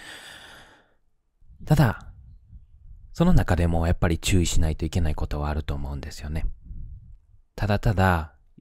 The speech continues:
揺さぶられるように、周りに揺さぶられながら自分を変化させていく、カメレオンみたいな感じで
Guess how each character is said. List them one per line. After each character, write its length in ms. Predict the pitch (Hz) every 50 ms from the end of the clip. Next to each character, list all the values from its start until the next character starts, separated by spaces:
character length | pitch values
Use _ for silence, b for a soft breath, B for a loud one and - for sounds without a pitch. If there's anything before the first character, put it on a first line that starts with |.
| _ _
揺 120 | _ 87 82
さ 180 | - 92 87
ぶ 140 | 82 82 85
ら 140 | 78 85 82
れ 120 | 82 82
る 140 | 80 85 82
よ 160 | 80 80 76
う 20 | 73
に、 200 | 69 67 73 - - _ -
周 200 | 82 82 80 80
り 80 | 80
に 280 | 80 80 82 90 85 78
揺 80 | 78
さ 180 | 80 - 95 92
ぶ 100 | - 95
ら 120 | 90 95 92
れ 80 | 95
な 160 | 95 104 95 85
が 100 | 82 78
ら 240 | 80 87 87 82 82
自 160 | 76 - 85
分 280 | 73 82 80 78 76 76
を 80 | 78 78
変 280 | - 78 78 76 71
化 100 | 65 67
さ 140 | - - 67
せ 140 | - - 71
て 120 | - 76
い 80 | 67 64
く、 200 | - - - - -
カ 120 | - 87
メ 140 | 80 78 73
レ 100 | 76 76
オ 80 | 71
ン 80 | 67 67
み 120 | 69 69
た 120 | - - 64
い 80 | 64
な 100 | 67 69
感 200 | - 73 69 71
じ 140 | 71 73 71
で 240 | 73 87 82 73 B